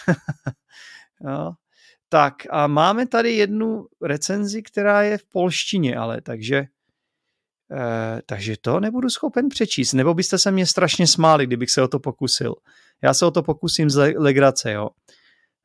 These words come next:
Bardzo dobrý podcast, ciekawa formula, svět lépe. Takže, eh, pomysli. Takže to asi znamená, asi, že to je dobrý podcast, si myslím.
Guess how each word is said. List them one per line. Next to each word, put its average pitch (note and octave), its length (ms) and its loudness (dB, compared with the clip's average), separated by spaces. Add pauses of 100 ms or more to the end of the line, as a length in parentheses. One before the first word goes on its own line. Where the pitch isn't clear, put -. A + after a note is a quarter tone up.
(260)
Bardzo G3 600 6
dobrý F3+ 420 4
podcast, C#3 880 2
ciekawa F#3+ 640 4
formula, D3 840 2 (380)
svět C#3 520 2
lépe. A#2 400 -2 (1300)
Takže, C3+ 380 -2
eh, F3+ 880 -2
pomysli. C3+ 580 0 (640)
Takže C3+ 220 -2
to F3+ 180 2
asi B3+ 220 0
znamená, E3 720 2 (320)
asi, D3 260 -6
že F3 120 0
to G3 100 -2
je G3 60 6
dobrý E3+ 300 2
podcast, C3+ 520 -4
si - 80 -10
myslím. - 340 -14